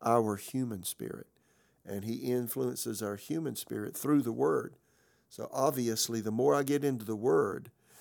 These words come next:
and the, the more I develop my interior person in knowing the Word of God, the clearer conscience becomes.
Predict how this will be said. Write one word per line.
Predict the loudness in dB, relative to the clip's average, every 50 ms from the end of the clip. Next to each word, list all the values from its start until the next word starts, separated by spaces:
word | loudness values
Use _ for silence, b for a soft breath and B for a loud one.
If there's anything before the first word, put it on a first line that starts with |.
| B B B B B B
and | 2 2 4 4
the, | 2 2
the | 4 2 2
more | 4 4 6 6 8 8 8
I | 6 6
develop | 4 2 2 4 4 4 4 6 4 2 2
my | 0 -2 -2 0
interior | 0 0 0 0 0 -2 0 2 2 2 2 2 2 2 2
person | 0 -2 -2 -2 -2 -2 -2 -2 -4 -4 -4
in | -4 -4 -2 -2 0 0 2
knowing | 2 4 4 4 4 2 2 2 0 0
the | 0 0
Word | 0 0 2 2 2 2 0
of | -2 -4 -4
God, | -6 -6 -4 -6 -8 -8 -10 -14 -16 -18 b b b b b b b b b b b _
the | -14 -14
clearer | -12 -10 -10 -10 -6 -2 0 0 0 0 0 0 0 -2
conscience | -2 -2 -4 -4 -4 -6 -8 -6 -6 -8 -10 -8 -6 -6 -8
becomes. | -8 -8 -12 -12 -10 -8 -8 -8 -8 -8 -12 -14 -14 b